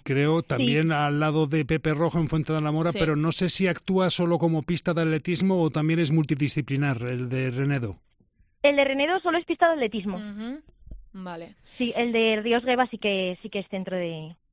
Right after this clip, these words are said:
Speaker 3: Y claro, evidentemente, eh, es lógico, eh, aquí en Valladolid hay muchísimas menos oportunidades de cara a competir a nivel profesional a cualquier tipo de, en cualquier tipo de especialidad en atletismo que yéndote a Madrid. Eh, ¿decides irte a Madrid meramente para estudiar psicología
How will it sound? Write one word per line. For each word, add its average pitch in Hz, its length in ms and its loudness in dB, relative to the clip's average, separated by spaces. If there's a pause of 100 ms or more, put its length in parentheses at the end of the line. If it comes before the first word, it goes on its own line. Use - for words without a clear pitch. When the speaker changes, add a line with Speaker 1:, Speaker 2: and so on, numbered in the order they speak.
(140)
Speaker 3:
Y 233 160 -8
claro, 208 340 -2
evidentemente, 214 840 -4 (340)
eh, 190 480 -8
es 208 220 -6
lógico, 214 720 -4
eh, 202 200 -8
aquí 185 180 -8
en 196 60 -6
Valladolid 202 360 -4
hay 196 100 -6
muchísimas 202 480 -6
menos 202 220 -4
oportunidades 202 840 -4
de 208 220 -4
cara 202 440 0
a 196 60 -2
competir 185 420 -4
a 190 40 -4
nivel 196 220 -2
profesional 190 640 -6
a 185 140 -6
cualquier 185 400 -6
tipo 190 260 -6
de, 190 340 -4
en 196 80 -6
cualquier 190 240 -4
tipo 190 160 -4
de 196 40 -2
especialidad 190 380 -4
en 190 60 -4
atletismo 190 460 -4
que 180 160 -8
yéndote 185 280 -4
a 175 60 -6
Madrid. 196 360 -4 (480)
Eh, 208 460 -4
¿decides 233 520 -2
irte 330 180 -4
a 311 60 -4
Madrid 285 320 0
meramente 240 560 -2
para 196 160 -4
estudiar 214 340 -4
psicología 254 640 -4